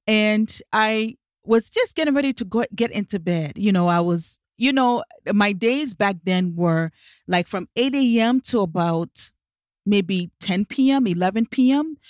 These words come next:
They were pretty late. And so I was just exhausted, you know, and I, you know, when you just start to get into bed and then you can feel yourself slipping and falling into sleep and the pillow's so comfy and,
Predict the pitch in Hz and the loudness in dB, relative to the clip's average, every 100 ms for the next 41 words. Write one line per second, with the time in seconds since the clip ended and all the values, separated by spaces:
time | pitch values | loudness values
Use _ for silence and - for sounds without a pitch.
0 | - - 254 247 - 427 403 254 202 165 | -20 -2 2 2 0 0 2 2 2 0
1 | - - - 196 196 190 - 214 202 185 | -4 -12 0 2 2 0 2 2 2 0
2 | 202 185 175 151 226 233 - 175 143 175 | 0 0 -2 0 0 0 -2 -6 -4 -4
3 | 156 170 - - - _ 190 190 165 160 | -4 -6 -12 -16 -18 _ 0 2 2 -2
4 | 160 - 190 180 175 - 190 180 175 175 | -6 -2 0 0 -2 0 0 2 -2 -4
5 | - 240 254 254 226 196 185 214 - - | -2 0 2 2 2 0 2 -2 -2 -12
6 | - 226 208 - 165 190 196 196 156 180 | -6 -2 -2 -2 -2 0 0 -4 0 2
7 | 185 175 175 175 170 170 160 - 202 190 | 2 0 -2 0 -2 -2 -6 0 2 4
8 | 190 - - - _ _ 196 180 - 190 | 2 -2 -18 -20 _ _ 0 0 2 0
9 | 180 - 185 190 - 190 185 185 180 156 | -2 -6 -4 -4 0 0 2 2 0 -2
10 | 147 196 185 185 175 - 156 - 190 196 | -2 -2 0 0 -2 -2 -4 -4 -2 0
11 | 190 190 165 160 - 208 196 185 165 170 | 0 -2 -4 -6 -4 -2 0 -2 -4 -6
12 | - 190 190 - 196 190 185 170 160 | -4 -4 -4 -4 -6 -4 -2 -2 -4